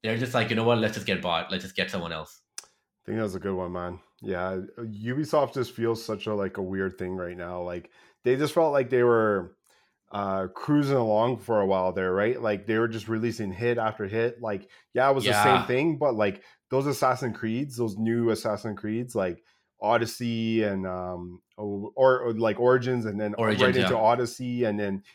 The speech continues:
Speaker 2: uh, even, uh, Valhalla, was that what, the last
Speaker 1: Yeah.
Speaker 2: one?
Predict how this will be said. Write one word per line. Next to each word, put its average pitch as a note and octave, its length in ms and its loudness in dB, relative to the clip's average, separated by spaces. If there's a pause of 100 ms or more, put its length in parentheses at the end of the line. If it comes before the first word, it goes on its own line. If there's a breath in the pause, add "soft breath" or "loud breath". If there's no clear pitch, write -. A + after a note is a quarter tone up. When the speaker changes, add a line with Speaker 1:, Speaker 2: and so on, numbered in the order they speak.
(220 soft breath)
Speaker 2:
uh, F#2+ 360 -2 (100)
even, A#2 360 0
uh, F#2+ 360 -2
Valhalla, A2+ 800 -2
was G#2+ 160 -8
that G#2+ 120 -4
what, A2 140 -12 (380)
the A#2+ 100 -10
last A#2 220 -6
Speaker 1:
Yeah. G2+ 160 2
Speaker 2:
one? - 80 -12